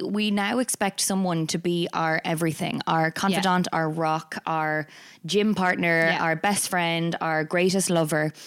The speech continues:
Speaker 1: And some people are like, "Well, I actually have, uh, relatives in Europe and, and, uh, the far more, uh,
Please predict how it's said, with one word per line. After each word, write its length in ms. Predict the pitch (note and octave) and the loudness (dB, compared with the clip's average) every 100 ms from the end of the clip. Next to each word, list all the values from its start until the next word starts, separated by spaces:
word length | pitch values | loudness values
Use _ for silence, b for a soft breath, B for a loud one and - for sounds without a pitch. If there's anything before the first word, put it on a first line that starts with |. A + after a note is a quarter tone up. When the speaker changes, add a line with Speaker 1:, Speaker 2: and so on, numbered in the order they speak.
| B B - | B B -6
Speaker 1:
And 200 | F3 E3+ | -4 -2
some 220 | - F#3 | -2 -2
people 260 | F#3 F#3 F#3 | -2 -2 -2
are 80 | E3+ | -2
like, 260 | D#3+ D#3+ - - b b b b - | -2 -4 -10 -12 b b b b -2
"Well, 460 | G3+ G3 G3 - - _ _ _ | 2 2 0 -4 -10 _ _ _
I 80 | F3+ | -2
actually 260 | F#3+ - G3 | -2 0 -2
have, 320 | F3 E3 D#3 | 0 -2 -2
uh, 220 | D#3+ D#3 D3+ | -2 -2 -2
relatives 640 | E3+ E3 D#3+ - D3+ D#3 | -2 -2 -2 -2 -4 -4
in 300 | - D#3 D3+ | -4 -2 -2
Europe 460 | D3+ D#3 D3+ D#3+ - | -4 -4 -4 -6 -8
and, 200 | E3 D#3 - | -6 -6 -6
and, 500 | D#3 D3+ D3+ - - _ _ _ _ - | -6 -6 -6 -6 -8 _ _ _ _ -10
uh, 100 | A2 | -8
the 340 | D#3+ - - | -6 -8 -10
far 260 | E3 E3+ D#3+ | -4 -2 0
more, 400 | D#3+ D#3+ A2 A2+ - | -2 -4 -2 -4 -6
uh, 160 | - | -8